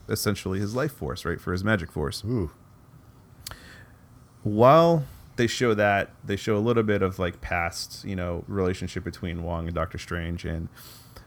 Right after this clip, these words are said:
Speaker 1: Wong's telling him to punch him as hard as he can in the face. And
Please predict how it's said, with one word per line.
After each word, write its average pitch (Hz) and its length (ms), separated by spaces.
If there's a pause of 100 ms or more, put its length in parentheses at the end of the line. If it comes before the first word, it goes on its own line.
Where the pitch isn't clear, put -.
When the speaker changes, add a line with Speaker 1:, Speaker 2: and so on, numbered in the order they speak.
(120)
Speaker 1:
Wong's 92 400 (280)
telling 101 280
him 95 80
to 87 60
punch 90 300
him 76 160 (220)
as 85 100
hard 90 160
as 85 80
he 90 60
can 90 180
in 82 80
the 80 60
face. - 460 (1700)
And 92 360